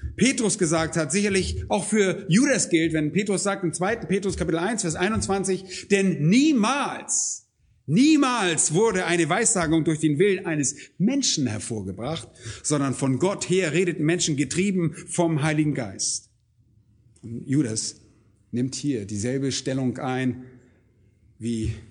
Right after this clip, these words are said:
die erwähnten Schreiber des Alten Testaments. Und Judas ist ein Hirte und er spürt diesen Druck. Er weiß, ich muss das jetzt schreiben. Und so arbeitet der Heilige Geist, um diesen Text zu inspirieren.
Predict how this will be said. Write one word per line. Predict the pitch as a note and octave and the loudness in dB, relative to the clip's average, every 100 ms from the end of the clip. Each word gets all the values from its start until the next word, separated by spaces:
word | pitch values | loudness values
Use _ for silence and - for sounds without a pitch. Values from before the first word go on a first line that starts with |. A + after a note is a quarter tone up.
| - - - - | -20 -20 -20 -12
die | - | -6
erwähnten | A2 A2 B2+ B2 | -4 0 -2 -2
Schreiber | G#2 A#2 A#2+ A2+ | -6 -4 -4 -4
des | A2+ | -4
Alten | A#2+ A2+ G#2 | -6 -6 -6
Testaments. | A2 - F2+ F#2+ F#2 - - _ _ _ _ _ _ _ _ _ _ _ _ _ _ _ _ _ - | -6 -6 -8 -12 -12 -12 -14 _ _ _ _ _ _ _ _ _ _ _ _ _ _ _ _ _ -12
Und | A2+ | -4
Judas | C#3 C#3+ B2+ | -2 0 -2
ist | C#3 - | -4 -6
ein | A2 | -4
Hirte | G#2+ C3+ C3+ B2+ A#2+ | -2 -2 -2 -4 -4
und | C3 G#2 | -8 -12
er | G2 | -10
spürt | - C3+ C#3 C#3 A#2 | -8 -2 0 0 -4
diesen | G#2 G#2+ | -6 -6
Druck. | A#2+ B2 C#3 - - - - - | -4 -4 -2 -4 -8 -12 -20 -10
Er | G#2+ G2+ | -6 -4
weiß, | A#2+ C3 - | -2 -2 -4
ich | A#2 - | -6 -8
muss | A2 A#2+ - | -6 -6 -6
das | A2 - | -10 -8
jetzt | G#2 | -8
schreiben. | - F#2+ F#2+ F#2+ G#2+ - A2 - _ _ _ _ - | -10 -10 -12 -12 -14 -16 -20 -20 _ _ _ _ -12
Und | G#2+ | -4
so | C3+ | -2
arbeitet | C3+ B2+ A#2+ A#2+ | -2 -4 -4 -6
der | A2+ | -4
Heilige | B2 A#2+ A2 | -4 -4 -4
Geist, | A2 A2+ A2 | -4 -4 -4
um | C#3 B2+ | -2 -2
diesen | A#2+ A2+ | 0 -4
Text | G#2+ C#3+ - - | -4 -4 -2 -4
zu | |
inspirieren. | B2 B2 B2 A#2 B2+ F#2+ F#2+ | -4 -6 -4 -2 -2 -4 -10